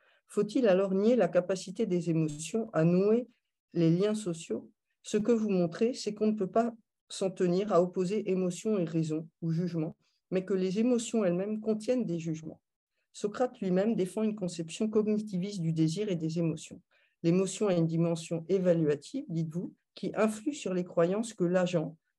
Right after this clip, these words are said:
forme au moment de l'action et sur laquelle le savoir peut agir. Vous écrivez, je vous cite, « Toute émotion ou affection est informée et explicitée par un jugement sur le bien. » Ainsi, dans une émotion, il y a un jugement.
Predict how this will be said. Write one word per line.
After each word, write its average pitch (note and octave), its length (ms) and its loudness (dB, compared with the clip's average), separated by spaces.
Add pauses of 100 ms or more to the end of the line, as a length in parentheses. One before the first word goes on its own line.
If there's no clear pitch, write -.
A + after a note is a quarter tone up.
forme A3 400 0
au F#3 80 0
moment F#3 300 2
de G#3 40 2
l'action E3+ 600 -4
et E3+ 60 -2
sur E3 200 -4
laquelle F3+ 320 2
le E3 80 2
savoir F#3 460 0
peut F3+ 180 -6
agir. D3+ 320 -4 (520)
Vous E3 160 2
écrivez, E3+ 440 0
je G#3 100 2
vous C#3+ 160 -4
cite, « A3 340 -8 (180)
Toute D4 260 0
émotion G#3+ 500 2
ou F#3 60 4
affection E3 640 -2 (320)
est D#3+ 200 0
informée G#3 640 0
et D3+ 140 2
explicitée F#3+ 920 -6
par E3 160 0
un D#3+ 100 4
jugement E3+ 400 0
sur E3 240 -8
le D#3 100 -2
bien. » - 220 -12 (1080)
Ainsi, F3 320 0
dans F#3+ 160 4
une F#3 180 2
émotion, G#3 560 0 (180)
il F3 160 0
y F#3+ 120 2
a A#3 200 -4
un E3 140 4
jugement. D#3+ 540 -2